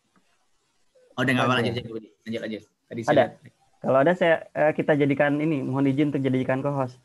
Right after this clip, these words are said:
Speaker 2: kalau ada.
Speaker 1: Ya, kayaknya masih ini. Nggak apa, lanjut, Budi. Lanjut.
Speaker 2: Lanjut aja. <laughs> Baik. Ini terus bertambah pesertanya, alhamdulillah. Di Zoom ini dua ratus empat belas.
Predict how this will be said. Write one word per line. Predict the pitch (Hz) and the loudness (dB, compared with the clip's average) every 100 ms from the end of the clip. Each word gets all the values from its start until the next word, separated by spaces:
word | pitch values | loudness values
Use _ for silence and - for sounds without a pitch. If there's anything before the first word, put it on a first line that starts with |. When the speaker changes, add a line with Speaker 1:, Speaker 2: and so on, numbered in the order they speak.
| _ _ | _ _
Speaker 2:
kalau | 123 | 0
ada. | 123 120 - - _ _ _ _ _ _ 117 _ _ _ _ _ _ | 2 2 0 -6 _ _ _ _ _ _ -20 _ _ _ _ _ _
Speaker 1:
Ya, | 110 - _ _ | -20 -20 _ _
kayaknya | 113 123 | -6 -2
masih | 117 123 120 87 | -2 -2 -4 -6
ini. | 87 120 104 - _ _ _ | -6 -6 -6 -14 _ _ _
Nggak | 135 | -4
apa, | 151 | -2
lanjut, | 151 160 | -2 -2
Budi. | 147 151 139 | -2 -4 -4
Lanjut. | 127 127 | -10 -6
Speaker 2:
Lanjut | 131 131 135 | -4 -2 0
aja. | 127 117 - _ | 0 -2 -8 _
<laughs> | 127 147 135 143 - - _ - _ _ _ _ _ _ | -2 0 0 -2 -6 -16 _ -20 _ _ _ _ _ _
Baik. | 123 147 - _ _ _ _ _ _ - | 0 0 0 _ _ _ _ _ _ -4
Ini | 156 | 0
terus | 156 | 0
bertambah | 143 139 139 139 165 | 0 2 2 2 0
pesertanya, | 160 156 135 139 160 | -2 -4 -2 -2 -2
alhamdulillah. | 147 127 117 120 185 - _ _ _ _ _ _ _ | 0 -2 0 0 -2 -8 _ _ _ _ _ _ _
Di | 123 120 | -8 -6
Zoom | 117 120 | -4 -4
ini | 151 | -4
dua | 135 123 | -2 -2
ratus | 123 | -4
empat | - 127 | -8 -6
belas. | 117 127 | -4 -4